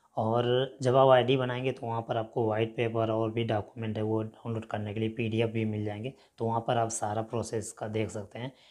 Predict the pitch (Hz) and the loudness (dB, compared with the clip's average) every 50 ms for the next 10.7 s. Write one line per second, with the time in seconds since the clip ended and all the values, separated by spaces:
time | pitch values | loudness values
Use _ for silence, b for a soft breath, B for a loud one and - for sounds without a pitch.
0 | b b b b b - 127 113 - - 110 113 110 110 - 117 113 110 - - | b b b b b -2 0 0 2 2 2 2 2 2 0 0 0 0 -2 -4
1 | 107 107 104 - 110 101 104 104 101 - - 117 117 113 113 117 104 113 127 127 | -6 -6 -6 -6 -6 -6 -6 -8 -8 -4 -2 -2 0 2 2 2 4 4 4 4
2 | 123 120 - 123 117 113 - 110 107 - 127 117 110 110 110 107 - 113 117 120 | 2 0 0 -2 -4 -2 -4 -6 -6 -4 -4 -2 0 0 -2 -2 -2 -4 -4 -4
3 | 113 - - 113 104 107 104 107 110 110 104 104 104 104 98 - - 127 151 170 | -4 -6 -8 -6 -4 -4 -4 -4 -6 -4 -4 -4 -4 -4 -6 -6 -8 -10 -10 -10
4 | b b b b b b b b b b b _ - 120 117 113 113 - - 110 | b b b b b b b b b b b _ 2 2 2 2 2 -4 -4 -2
5 | 110 104 98 101 101 101 98 - - - _ - 135 120 123 135 139 - - - | -2 -2 -2 -6 -8 -8 -10 -12 -16 -20 _ 0 4 8 8 8 6 6 -6 -18
6 | b b b b b b b _ 139 131 143 151 151 - - - - 139 127 123 | b b b b b b b _ 4 6 6 6 6 2 -10 -8 -2 2 4 6
7 | 117 117 117 - - - 135 139 135 127 - - - 127 131 135 135 143 147 139 | 6 6 4 2 -4 -2 0 0 0 -2 -2 -6 -4 -2 0 0 0 0 -2 -4
8 | - - _ _ _ _ _ - 127 123 123 127 135 139 - _ _ _ _ _ | -8 -16 _ _ _ _ _ 0 2 2 2 2 -2 -4 -10 _ _ _ _ _
9 | 131 120 120 120 113 107 - - - 131 127 113 104 - - 143 127 120 107 107 | -2 0 0 0 0 -2 -4 -8 -4 -2 -2 -2 -2 -4 -4 -4 -4 -2 -4 -2
10 | 104 123 131 127 110 107 107 107 107 101 98 98 98 98 | -4 -4 -4 -2 -2 -2 0 -2 -2 -4 -8 -12 -14 -14